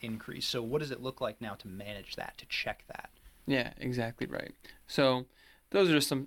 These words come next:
Speaker 2: that's just some important things to consider there. Um, I'm also, one of my favorite verses is, uh, and I think, to me, I think it sums it up very well. It's a proverb, uh, Proverbs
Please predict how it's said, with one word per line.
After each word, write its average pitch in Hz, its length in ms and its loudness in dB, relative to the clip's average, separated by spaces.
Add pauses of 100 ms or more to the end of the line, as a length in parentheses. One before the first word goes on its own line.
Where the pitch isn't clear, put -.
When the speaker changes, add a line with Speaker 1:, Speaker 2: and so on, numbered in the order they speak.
(160)
Speaker 2:
that's 147 280 0
just 135 140 -2
some 120 200 2
important 123 460 0
things 117 200 0
to - 80 -6
consider 117 440 0
there. 123 340 6 (300)
Um, 156 420 6 (600)
I'm 151 140 8
also, 170 340 8
one 151 140 8
of 147 60 6
my 139 140 6
favorite 139 380 4
verses 127 580 4 (320)
is, 127 360 4
uh, 120 280 6
and 139 100 4
I - 20 4
think, 143 300 0 (380)
to 165 100 6
me, 196 240 12
I 165 60 8
think 165 200 4
it 139 100 -2
sums 147 340 2
it 135 60 8
up 127 140 4
very 127 280 6
well. 156 380 6 (440)
It's 139 200 4
a 135 60 4
proverb, 139 540 4 (480)
uh, 120 200 2
Proverbs 131 800 4